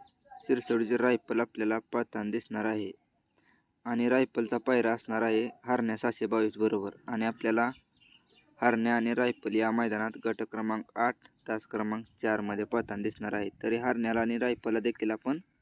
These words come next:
या मैदानासाठी शुभेच्छा देऊया. त्याच्यानंतर आपल्याला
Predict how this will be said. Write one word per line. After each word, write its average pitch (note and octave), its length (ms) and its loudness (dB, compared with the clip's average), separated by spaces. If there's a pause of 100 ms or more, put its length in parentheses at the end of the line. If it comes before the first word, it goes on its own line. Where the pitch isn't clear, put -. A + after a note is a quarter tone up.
(540)
या A2 240 6
मैदानासाठी A2+ 520 2
शुभेच्छा A2+ 380 0
देऊया. G#2 400 2 (1900)
त्याच्यानंतर C3 440 2
आपल्याला B2 340 2